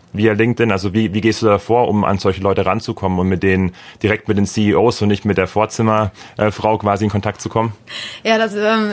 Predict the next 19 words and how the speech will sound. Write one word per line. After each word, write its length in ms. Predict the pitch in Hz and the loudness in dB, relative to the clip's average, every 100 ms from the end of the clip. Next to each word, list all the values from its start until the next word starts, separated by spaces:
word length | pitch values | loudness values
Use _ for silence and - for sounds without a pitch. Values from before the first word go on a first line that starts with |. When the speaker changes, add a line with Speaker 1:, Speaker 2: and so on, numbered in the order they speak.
| 208 | -4
Speaker 2:
ist 160 | 202 | -2
auch 180 | 170 208 | 0 2
lustig 260 | 208 208 202 | 0 -4 -6
gewesen. 220 | 196 196 | -6 -2
Ich 60 | 196 | 0
weiß 180 | 233 | 0
noch, 60 | 240 | 0
ich 60 | 233 | -2
hab 80 | |
mich 120 | 220 214 | -2 -2
mit 120 | 214 | 0
meiner 220 | 208 196 | 0 0
Kamerafrau 500 | 226 226 226 220 226 | 0 2 0 0 -2
zusammengesetzt 640 | 226 220 220 233 226 226 | -2 -2 0 2 0 0
und 100 | 190 | 0
sie 60 | 185 | 0
hat 80 | 208 | 0
dann 100 | 208 | 0
gesagt, 220 | 202 | -2